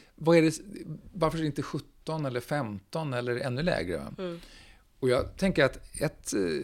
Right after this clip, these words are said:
Speaker 1: ett, en, en sak som man skulle kunna fästa sig vid, det är när är man straffmyndig?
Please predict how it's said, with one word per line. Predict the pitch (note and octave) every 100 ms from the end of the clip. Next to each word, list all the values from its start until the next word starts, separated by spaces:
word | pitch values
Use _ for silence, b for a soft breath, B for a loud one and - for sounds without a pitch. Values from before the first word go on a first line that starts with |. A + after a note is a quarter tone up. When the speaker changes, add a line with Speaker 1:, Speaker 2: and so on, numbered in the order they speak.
| D2+ - - - - - - B2+ -
Speaker 1:
ett, | D#3 D#3+
en, | F3+
en | - D#3+ -
sak | E3 D3+
som | -
man | C#3
skulle | - C3+
kunna | C#3 C3
fästa | C#3 -
sig | G#3+
vid, | E3
det | B2+ D3
är | C#3+
när | C#3+ D3+ E3 D#3+
är | C3 B2
man | B2 A#2+
straffmyndig? | - - - - D3+ A3+ D#3+ C#2 B1+ G#2